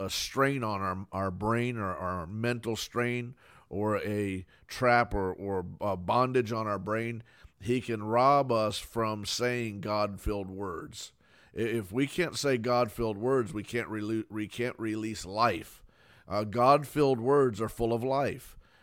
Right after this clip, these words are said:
Uh, words that are absent of God are full of death.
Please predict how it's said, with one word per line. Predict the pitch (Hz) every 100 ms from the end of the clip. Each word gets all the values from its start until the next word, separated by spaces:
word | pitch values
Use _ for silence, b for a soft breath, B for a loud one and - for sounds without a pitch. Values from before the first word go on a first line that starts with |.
| b
Uh, | 92 101 98
words | 82 104 120 139 131
that | 107 113
are | 107
absent | 123 139 - 113
of | 98
God | 98 135 139 113 101 b b -
are | 101
full | - 120 117
of | 101
death. | 95 104 78 -